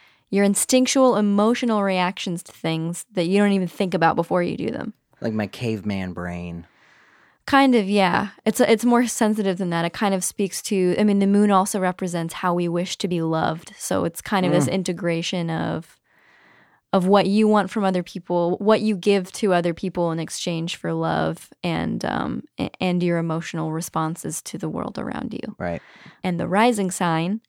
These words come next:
Speaker 1: is how everybody else sees you, uh, when they first meet you. The, the rising sign is, you know, when you get to know someone, you're probably gonna see more of their moon. You're gonna see some mixture of their sun and their moon. And, um, but the rising sign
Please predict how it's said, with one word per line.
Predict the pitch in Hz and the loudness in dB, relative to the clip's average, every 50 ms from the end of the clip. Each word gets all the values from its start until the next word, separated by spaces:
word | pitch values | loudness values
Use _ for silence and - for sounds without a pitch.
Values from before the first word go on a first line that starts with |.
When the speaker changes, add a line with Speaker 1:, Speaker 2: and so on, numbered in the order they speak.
| _ - | _ -6
Speaker 1:
is | - 170 - | -6 -4 -2
how | 214 190 170 165 - - | -2 -2 -2 0 0 2
everybody | 202 202 196 202 190 190 196 190 190 185 | 2 2 2 2 2 2 2 2 2 2
else | 180 175 170 170 175 | 2 2 0 0 -2
sees | - - - - - - 180 175 165 165 165 170 - | -4 -8 -8 -8 -6 -6 -4 -4 -4 -6 -6 -8 -8
you, | - 170 165 - - - - - - _ _ _ _ _ _ _ _ _ _ | -8 -6 -6 -6 -6 -8 -10 -10 -12 _ _ _ _ _ _ _ _ _ _
uh, | - - 175 180 | -6 -2 -2 0
when | 175 180 180 175 | 0 0 0 0
they | 165 160 | -2 -4
first | - - - - 202 180 196 - - - | -6 -6 -2 0 0 0 0 -2 -6 -6
meet | 170 160 - - | -4 -4 -4 -4
you. | - - - 202 - _ _ _ _ _ _ - - - | -6 -6 -8 -10 -12 _ _ _ _ _ _ -16 -10 -6
The, | 170 175 190 185 185 - | -4 -4 -4 -4 -4 -2
the | 185 185 | 0 2
rising | 190 190 196 196 202 202 196 | 4 4 4 4 2 0 0
sign | 208 214 185 180 175 | 0 2 2 2 0
is, | - - 180 170 175 165 - | -2 -2 -4 -6 -6 -6 -6
you | - 175 | -4 -2
know, | 170 160 | -2 -2
when | 165 170 170 | -2 -2 -2
you | 175 180 | 0 0
get | 180 208 202 | 2 2 2
to | - 214 | 2 0
know | 196 214 226 | 2 2 2
someone, | 226 - - 196 190 185 175 175 170 170 170 | 2 2 0 0 0 2 2 2 2 0 0
you're | 170 170 165 | 0 -2 -2
probably | - 208 175 165 170 170 | -2 -2 -2 -2 -2 -2
gonna | 170 170 170 | -4 -4 -6
see | 170 - - 180 170 | -6 -6 -6 -4 -2
more | 170 170 170 165 160 160 170 | -2 -2 -2 -2 0 -2 -2
of | 175 | -2
their | 190 196 202 | 0 2 4
moon. | 220 240 254 226 165 - - - 214 _ _ - - - - - _ | 4 6 4 4 2 0 -2 -6 -8 _ _ -20 -20 -20 -20 -14 _
You're | - 175 185 | -4 -2 0
gonna | 170 190 | 0 0
see | - - 180 | -2 -2 -4
some | 175 202 190 196 | -2 0 0 2
mixture | 208 202 - - - 180 170 165 160 | 0 0 -2 -2 -2 0 0 0 0
of | 156 160 | -2 -2
their | 165 160 170 | -4 -4 -4
sun | - - 165 160 | -4 -2 -2 -2
and | 160 156 | -2 -2
their | 156 160 165 | -2 -2 -2
moon. | 160 165 160 160 160 170 175 185 - _ | -2 -2 -2 -2 -2 -2 -4 -4 -6 _
And, | - 170 160 160 160 165 165 | -4 -2 -2 -2 -2 -2 -2
um, | 170 165 - - - 139 - | -2 -2 -2 -2 -2 -4 -2
but | - - - | -4 -4 -4
the | - 160 | -4 0
rising | 175 214 240 247 233 220 233 220 | 2 4 4 4 4 4 2 0
sign | - - 208 185 180 180 175 175 175 180 196 | 0 0 0 0 0 0 0 0 -2 -4 -4